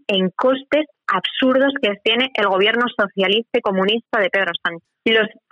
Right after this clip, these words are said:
creo que los ciudadanos de La Palma se merecen mucho más que una foto del presidente del gobierno, que fue, se hizo el, yo creo que es que realmente lo que hizo fue hacer escala para luego poderse ir a Estados Unidos. O sea, que le venía muy bien hacer escala allí, dijo,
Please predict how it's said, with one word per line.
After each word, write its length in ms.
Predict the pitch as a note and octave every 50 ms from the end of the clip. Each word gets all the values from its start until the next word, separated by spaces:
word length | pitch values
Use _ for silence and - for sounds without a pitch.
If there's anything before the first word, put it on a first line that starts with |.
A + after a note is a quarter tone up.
| - -
creo 220 | C4 B3+ C4+ D4+
que 80 | D4+ C#4
los 120 | B3 A#3+ -
ciudadanos 320 | A#3 G#3+ G#3+ A3+ B3 B3
de 80 | B3 A#3
La 100 | G#3+ G3+
Palma 260 | - A3 A3+ A#3+ A#3
se 80 | A#3 G#3
merecen 340 | G3 G3 G#3+ G#3+ B3 A#3 A3+ _ _ -
mucho 440 | G#3 G#3+ A#3+ C#4 D4+ C#4 - B3 G#3+
más 180 | G#3+ A#3 C#4+ - - _ _ _ _ _ _ _ _ _ -
que 100 | - A3
una 180 | A#3+ C4+ C4 A#3 F#3+ -
foto 180 | A#3+ A#3+ A3+
del 140 | G#3 G3 F#3+
presidente 460 | - F3+ F3+ - - F#3 G3 G3 F#3+
del 60 | F3 D#3
gobierno, 400 | D#3 E3 E3+ F3+ F#3+ A#3 - - _ _ _ _ _ _ -
que 120 | - - -
fue, 160 | - G#3+ A3+
se 100 | A3 G#3+ F#3+
hizo 100 | G3 G3+
el, 240 | F#3+ F#3 F#3+ G3 G3
yo 100 | A#3 A#3
creo 200 | D4+ C#4+ D4 D4
que 80 | D4+ C4+
es 60 | -
que 80 | - C4
realmente 380 | B3+ B3 A3+ G#3+ A3 A3+ A3+ C4
lo 80 | A#3+
que 80 | G3 G#3+
hizo 140 | G3+ A#3+ G3+ -
fue 140 | G#3+ A3
hacer 240 | A3+ - - G3+ G3+ G3
escala 340 | - - - F3+ F#3+ G#3+ -
para 140 | A3+ F#3 E3
luego 180 | E3 E3+ F#3 F#3+
poderse 400 | G3 F#3+ F3 F3 - - F#3+ E3+
ir 160 | E3+ F#3 G#3 - - - - _ _ -
a 80 | D#3+
Estados 280 | E3+ - F#3 F#3 F#3 - -
Unidos. 300 | D#3 F3 G#3+ G#3+ F3 D#3
O 40 | E3
sea, 140 | E3+ E3 D#3+ -
que 80 | E3+
le 100 | F3 E3+
venía 240 | E3 E3+ E3+ F3 F#3 G3
muy 120 | G3 F#3
bien 160 | F3+ F#3+ G#3
hacer 220 | F#3 F3 - F3+ F3
escala 320 | E3+ - - F3+ F3 E3+
allí, 240 | D#3+ E3 G#3+ B3 C4
dijo, 240 | G#3+ F3 - -